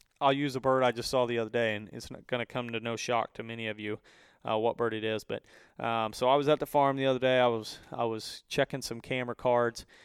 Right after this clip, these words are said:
and, uh, I saw a bird, all right? And so I, I plugged that in. This was two days ago, so it asks you the date that you saw it. Um, so July twenty-third, I saw it.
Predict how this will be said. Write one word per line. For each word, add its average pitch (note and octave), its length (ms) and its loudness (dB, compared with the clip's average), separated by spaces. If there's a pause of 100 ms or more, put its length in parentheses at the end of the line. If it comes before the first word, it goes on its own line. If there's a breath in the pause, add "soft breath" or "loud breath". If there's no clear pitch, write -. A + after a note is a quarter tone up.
(240 soft breath)
and, A2 340 -8
uh, G#2+ 260 0 (300)
I C3 100 -2
saw B2 300 4
a A2+ 40 4
bird, G#2+ 460 0
all A#2+ 120 0
right? B2 280 0 (200)
And A2+ 440 -6 (140)
so - 180 -4
I, A#2 140 0 (100)
I A#2 100 -4
plugged C#3 300 -2
that C3 160 2
in. C3 200 -2
This B2+ 200 -8
was A#2+ 240 -6
two - 180 -6
days C3 280 2
ago, C3+ 260 0
so B2+ 180 -6
it A2+ 60 -4
asks A#2 320 -2
you B2 80 -6
the A2 120 -8
date A#2+ 280 -2
that - 180 -14
you A2 60 -14
saw D3 320 0
it. F#3+ 140 -6 (460 loud breath)
Um, A2 260 -4
so - 160 -10
July D3+ 380 -2
twenty-third, F3+ 520 -2
I A2+ 120 2
saw A#2+ 340 0
it. - 100 -10